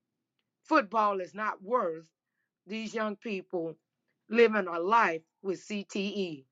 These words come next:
because we see what happens with C T E. Many of the former players took their own life, and we don't want that to happen.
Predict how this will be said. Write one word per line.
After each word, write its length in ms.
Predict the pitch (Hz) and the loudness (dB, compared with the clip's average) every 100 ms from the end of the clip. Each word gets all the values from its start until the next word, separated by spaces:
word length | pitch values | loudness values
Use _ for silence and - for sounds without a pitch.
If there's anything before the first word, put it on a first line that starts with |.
| _ _ _ _ | _ _ _ _
because 300 | - - 208 | -6 -2 0
we 160 | 247 262 | 0 0
see 200 | - 277 | 2 2
what 220 | 220 196 | 4 2
happens 420 | 247 - 196 160 | 2 0 0 -4
with 160 | 175 160 | -6 -6
C 200 | - 190 | -4 -6
T 160 | - | -2
E. 320 | 202 220 170 110 _ _ _ - | -2 0 -2 -4 _ _ _ 0
Many 320 | 208 254 220 | 4 6 4
of 160 | 202 | 2
the 160 | 190 165 - _ _ | 0 -4 -6 _ _
former 440 | 285 294 254 185 | 8 8 6 0
players 600 | - 202 180 165 165 160 _ | -8 -6 -4 -6 -8 -12 _
took 240 | 240 - | -4 -4
their 160 | 190 170 | -4 -2
own 300 | 185 190 196 | -2 -2 -4
life, 320 | 170 143 135 - _ _ _ _ - | -4 -6 -10 -20 _ _ _ _ -10
and 100 | 233 | -4
we 80 | |
don't 200 | 269 196 | 0 0
want 180 | 190 160 | -2 -6
that 180 | 180 156 | -8 -10
to 60 | 165 | -12
happen. 460 | 170 151 - - | -6 -6 -6 -16